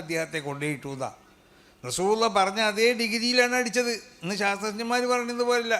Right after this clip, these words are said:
അടിക്കും അടിക്കാതിരിക്കും എന്നല്ല പറഞ്ഞത്. അടിക്കും എന്ന് പറഞ്ഞാൽ അടിക്കും. കാരണം അതിനെ സംബന്ധിച്ചുള്ള രേഖ ലൗഹുൽ മഹ്ഫൂദിലുണ്ട്.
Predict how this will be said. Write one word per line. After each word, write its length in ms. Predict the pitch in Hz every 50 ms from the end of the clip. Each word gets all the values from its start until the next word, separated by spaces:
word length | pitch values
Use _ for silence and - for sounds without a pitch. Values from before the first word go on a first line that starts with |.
| - 190
അടിക്കും 360 | 190 185 180 170 226 233 220 226 220
അടിക്കാതിരിക്കും 580 | 196 196 185 220 233 233 233 220 196 214 233 226
എന്നല്ല 220 | 233 233 226 226 226 226
പറഞ്ഞത്. 300 | 214 208 196 208 196 196 180 - 160 160
അടിക്കും 360 | 160 165 175 165 - 233 226 226
എന്ന് 120 | 233 240 233 233
പറഞ്ഞാൽ 320 | 226 220 214 226 233 233 220 214
അടിക്കും. 300 | 196 202 185 - 226 202 - - _ _ _ _ _ _ _ _ _ _ _ _ _ -
കാരണം 220 | 180 196 208 226 226
അതിനെ 200 | 226 233 247 233 220
സംബന്ധിച്ചുള്ള 480 | 226 214 214 233 233 190 226 220 220 220 208 196
രേഖ 160 | 208 214 208 220 220 208
ലൗഹുൽ 280 | 202 196 196 208 214 202 202
മഹ്ഫൂദിലുണ്ട്. 600 | 196 180 156 175 175 170 175 165 143 139 123